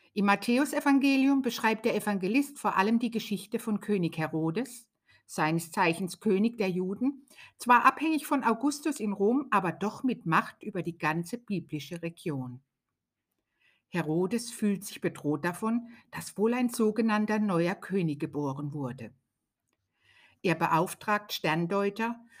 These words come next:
oder, wie es bei Matthäus beschrieben ist, Weise aus dem Morgenland, die auf der Suche nach dem neuen König waren, damit Jesus zu finden. Matthäus berichtet auch viel ausführlicher darüber,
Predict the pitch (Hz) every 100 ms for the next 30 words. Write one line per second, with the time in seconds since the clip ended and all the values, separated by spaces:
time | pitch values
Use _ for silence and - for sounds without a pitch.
0 | _ - 196 190 220 208 214 202 190 185
1 | 202 233 233 220 - 220 220 220 233 -
2 | - 147 160 175 190 214 190 - 170 156
3 | 156 160 185 202 208 233 - _ _ -
4 | - 175 170 165 - 190 170 202 196 185
5 | 202 196 170 170 170 - 151 143 147 -
6 | 165 160 202 202 151 139 143 185 - -
7 | - 156 139 139 - - - 196 147 -
8 | 127 - _ _ _ _ _ _ _ _
9 | - - _ - 180 - 220 254 - 233
10 | 240 - 214 - 196 - 247 240 233 240
11 | - 302 254 - 311 220 196 262 262 269
12 | 285